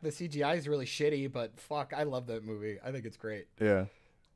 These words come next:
Speaker 2: Is that, did
Speaker 1: Uh,
Speaker 2: that one get hate? I don't, I'm not sure about that one.
Speaker 1: Oh, yeah, dude. Are
Speaker 2: Did
Speaker 1: you
Speaker 2: it?
Speaker 1: kidding me? Fucking most people assume that almost derailed Hugh Jackman's fucking career. Um, also,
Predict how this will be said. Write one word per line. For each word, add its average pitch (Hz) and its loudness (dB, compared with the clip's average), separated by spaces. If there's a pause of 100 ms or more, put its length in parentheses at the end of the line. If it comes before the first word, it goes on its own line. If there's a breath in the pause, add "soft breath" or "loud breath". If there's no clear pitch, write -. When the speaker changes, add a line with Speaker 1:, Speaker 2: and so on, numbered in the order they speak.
(440)
Speaker 2:
Is 135 6
that, 156 6
did 143 4
Speaker 1:
Uh, - 2
Speaker 2:
that 185 6
one 226 6
get 226 4
hate? 285 2
I 156 6
don't, 196 2
I'm 151 2
not 156 0
sure 160 -2
about 117 -2
that 107 2
one. 190 10
Speaker 1:
Oh, 190 12
yeah, 170 10
dude. 165 6
Are 156 8
Speaker 2:
Did 143 10
Speaker 1:
you 160 10
Speaker 2:
it? 170 8
Speaker 1:
kidding 190 6
me? 208 4 (320 loud breath)
Fucking 226 8
most 220 10
people 185 4
assume 190 0
that 185 4
almost 175 4
derailed 185 6
Hugh 165 -4
Jackman's 175 0
fucking 165 -4
career. 165 0 (400 loud breath)
Um, 156 2
also, 175 4